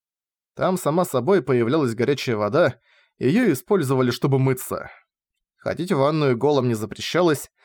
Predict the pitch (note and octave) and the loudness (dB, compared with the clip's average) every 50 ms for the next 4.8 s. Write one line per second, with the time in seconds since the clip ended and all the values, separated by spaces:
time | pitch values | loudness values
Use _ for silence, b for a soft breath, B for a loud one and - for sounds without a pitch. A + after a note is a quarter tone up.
0 | b b b b b _ - - G#2 G#2 B2+ F3 G#3+ G3+ G3 F#3 F#3 - - - | b b b b b _ -10 -8 -4 0 0 0 0 0 -2 -4 -4 -6 -6 -2
1 | E3 C#3 E3 E3+ D#3 C3+ B2 A2+ C#3+ F3 F3+ - - A#2 D3 - - A#3 A3+ G3+ | 0 2 2 2 2 0 0 0 0 0 0 -2 -4 -6 -4 -2 -2 0 0 0
2 | - D#3+ E3 - F3 - - C3+ B2 A#2 C#3 C3 - - A2+ A2+ G#2 G2 - D3+ | 0 0 -2 -2 -6 -6 -4 -4 -4 -4 -4 -8 -8 -4 -2 0 0 0 2 0
3 | F#3 C3+ D3 D3 B2+ A#2+ - _ _ _ _ _ - A#2+ G#2+ G#2 A2 G#2 - - | 2 2 2 0 0 -2 -4 _ _ _ _ _ -2 -2 0 0 -2 -2 0 0
4 | G#3 A#3+ F3 B2+ A2 - - - C#3+ A#2 G#2 - - - - | 0 2 2 2 0 0 0 0 0 0 0 -2 -4 -10 -18